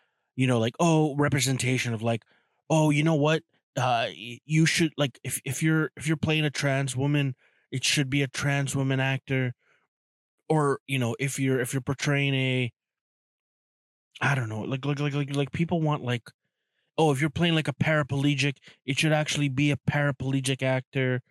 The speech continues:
right? It's like, at the end of the day, the game, the job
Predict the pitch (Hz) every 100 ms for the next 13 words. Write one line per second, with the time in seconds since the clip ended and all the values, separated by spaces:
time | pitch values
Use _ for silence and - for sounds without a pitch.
0 | _ _ _ _ 120 131 127 160 - 214
1 | - _ _ _ _ _ - 214 277 226
2 | 151 107 98 - - _ _ _ _ _
3 | - 196 190 262 254 254 254 - _ _
4 | - 165 135 175 170 170